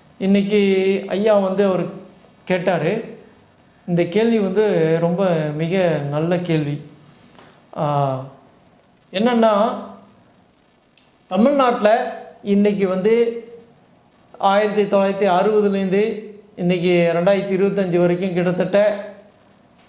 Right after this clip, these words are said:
ஆ, திராவிட கட்சிகள் ஆயிரத்தி தொள்ளாயிரத்தி ஐம்பத்தி ரெண்டுலேயே வந்து தொடங்கப்பட்டுள்ளது. இந்த ஐம்பத்தி ரெண்டுலேருந்து இந்த கிட்டத்தட்ட எழுபது வருட காலமாக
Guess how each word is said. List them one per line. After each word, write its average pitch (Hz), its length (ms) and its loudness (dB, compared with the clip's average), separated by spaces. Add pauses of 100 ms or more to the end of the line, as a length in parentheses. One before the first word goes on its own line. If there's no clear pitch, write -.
(540)
ஆ, 170 200 2
திராவிட 208 440 2
கட்சிகள் 240 380 0
ஆயிரத்தி 226 280 2
தொள்ளாயிரத்தி 226 320 4
ஐம்பத்தி 233 760 0 (840)
ரெண்டுலேயே 226 540 2
வந்து 208 520 0
தொடங்கப்பட்டுள்ளது. 185 1040 0 (1040)
இந்த 208 240 0
ஐம்பத்தி 226 380 2
ரெண்டுலேருந்து 247 360 2
இந்த 262 360 2 (480)
கிட்டத்தட்ட 214 440 0
எழுபது 269 580 2
வருட 233 340 4
காலமாக 208 760 2